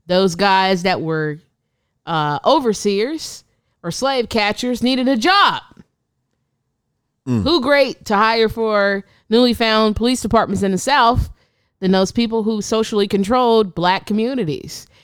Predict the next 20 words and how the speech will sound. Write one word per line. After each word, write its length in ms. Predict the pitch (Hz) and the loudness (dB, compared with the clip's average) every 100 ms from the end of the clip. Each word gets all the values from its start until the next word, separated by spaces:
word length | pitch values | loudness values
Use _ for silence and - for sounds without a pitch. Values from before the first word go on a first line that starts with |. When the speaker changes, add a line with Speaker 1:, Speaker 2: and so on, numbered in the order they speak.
| - | -12
Speaker 1:
and 160 | 185 - | -10 -4
kept 260 | 214 208 _ 185 | -2 -2 _ -10
their 220 | 202 202 | -4 -4
foot 320 | 185 - 285 - - | -4 -4 -4 -6 -8
on 280 | 180 180 185 | -4 -4 -4
their 200 | 185 196 | -4 -6
necks? 560 | 240 - _ - - | -8 -10 _ -16 -10
Speaker 2:
Mm. 280 | 120 110 73 73 _ _ _ _ _ 104 | -4 -4 -4 -12 _ _ _ _ _ -10
Mm, 200 | 107 98 | -8 -8
mm, 320 | 87 101 107 | -8 -8 -8
mm. 320 | - 80 71 85 _ _ _ _ _ _ _ _ - | -12 -12 -12 -16 _ _ _ _ _ _ _ _ -14
I 80 | 101 | -4
also 300 | 151 226 127 | -2 -2 -4
seen, 640 | - 113 107 95 92 92 - _ _ _ _ - _ _ _ _ _ _ _ - | -4 -4 -2 -4 -8 -10 -18 _ _ _ _ -20 _ _ _ _ _ _ _ -12
and, 140 | 151 | -6
and, 160 | 139 135 | -4 -2
and 160 | 135 | -2
yeah, 200 | 135 101 - | 0 -2 -2
I, 100 | 117 | -6
I, 220 | 95 120 | -4 -6